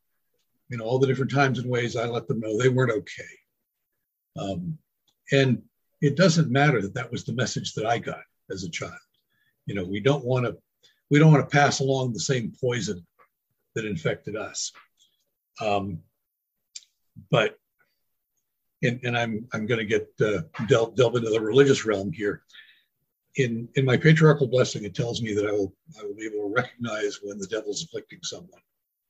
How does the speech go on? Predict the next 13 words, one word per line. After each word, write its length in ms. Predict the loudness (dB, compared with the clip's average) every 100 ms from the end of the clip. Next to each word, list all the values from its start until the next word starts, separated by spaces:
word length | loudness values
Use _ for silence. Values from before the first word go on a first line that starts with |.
| _ _ _ _ -8
and 140 | -6
that 120 | -4
I 100 | -4
will 140 | -6 -4
be 160 | -2
able 160 | -2 -4
to 80 | -6
cast 400 | -2 -2 -2 -4
him 100 | -4
out. 220 | -6 -8 -14 _ _ -20 _ -20 _ _ _ _ _ _ _ _ _ -10
And 160 | -6 -4
I 40 |
realized 840 | -2 6 8 8 6 2 0 -2